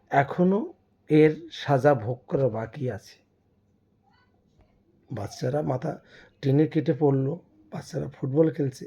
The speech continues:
এখনও এর পাপ শেষ হয়নি, এখনও ভোগ করতে বাকি আছে। তা মাস্টারমশাই ওটা বাজার থেকে আসার সময় ওই মাথাটা নিয়ে আর বাচ্চাদের ফুটবলটা দিয়ে চলে এসছে।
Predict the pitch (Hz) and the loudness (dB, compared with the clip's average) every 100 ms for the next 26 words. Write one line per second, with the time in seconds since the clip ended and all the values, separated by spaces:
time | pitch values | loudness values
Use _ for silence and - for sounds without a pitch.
0 | - - 127 - 156 - - 147 165 180 | -12 -6 -6 0 0 0 -2 2 2 0
1 | _ _ - - - _ - _ _ _ | _ _ -20 -20 -20 _ -20 _ _ _
2 | - 139 139 147 - - _ _ _ _ | -4 2 2 2 -2 -10 _ _ _ _
3 | _ - - 156 - 139 151 151 123 147 | _ -10 0 0 2 2 2 0 -2 -2
4 | 151 131 117 127 - 139 - 143 123 110 | -2 -2 -4 -8 -10 -12 -4 -2 -2 -4
5 | 78 - - - _ _ _ _ _ _ | -14 -18 -20 -20 _ _ _ _ _ _
6 | _ _ - 147 135 127 - 147 135 - | _ _ 0 2 2 0 -2 -2 -2 -4
7 | 120 - _ _ _ _ _ _ _ _ | -8 -10 _ _ _ _ _ _ _ _
8 | - _ _ - 165 180 139 202 - _ | -20 _ _ 0 4 4 4 0 -12 _
9 | _ _ 139 139 143 143 - 139 175 214 | _ _ 0 2 2 -2 -6 -2 0 -2
10 | 403 - _ _ _ _ _ - 131 156 | -6 -20 _ _ _ _ _ -4 0 -2
11 | 143 180 196 302 135 127 - 143 156 151 | -2 -6 -4 -4 -2 -4 -4 -6 -2 2
12 | 170 220 127 - - _ _ - 160 139 | 4 4 2 -4 -20 _ _ -10 -4 2
13 | 139 - 131 131 - 139 139 143 143 143 | 2 0 -6 -8 -4 -2 -2 -4 -6 -12
14 | 196 415 - - 131 131 - - | -10 -10 -14 -12 -10 -10 -14 -20